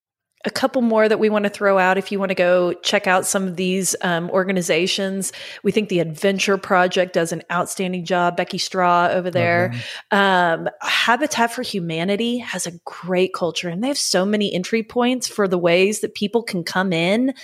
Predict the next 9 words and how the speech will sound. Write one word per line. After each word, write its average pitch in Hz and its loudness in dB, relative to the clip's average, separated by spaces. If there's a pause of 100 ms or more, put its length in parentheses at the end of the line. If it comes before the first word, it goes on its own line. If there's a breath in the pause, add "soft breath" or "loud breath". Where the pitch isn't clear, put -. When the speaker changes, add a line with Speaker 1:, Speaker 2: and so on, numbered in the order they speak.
(340 loud breath)
Speaker 1:
in 190 -2
terms 202 -2
of 156 -2
volunteering 180 0
or, 165 0 (360 loud breath)
um, 147 -2 (140)
providing 208 2
resources 190 -2
or 170 0